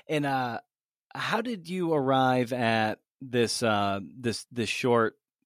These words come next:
piece, um, letter, Letter to My Rage? How did, how did that manifest itself?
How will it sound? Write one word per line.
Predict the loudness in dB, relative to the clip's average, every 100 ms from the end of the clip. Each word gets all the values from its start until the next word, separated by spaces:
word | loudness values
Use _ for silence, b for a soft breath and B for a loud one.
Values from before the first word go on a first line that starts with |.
| -8
piece, | 0 2 2 -2 -2
um, | 0 0 0 -4 -8 -8 0
letter, | 2 2
Letter | 0 2 2 0
to | -2
My | -2
Rage? | -2 -4 -6 -8 -6
How | -2
did, | -2 -2
how | -2
did | -2 0
that | 0 0
manifest | -2 -4 -8 -10
itself? | -10 -10 -10 -10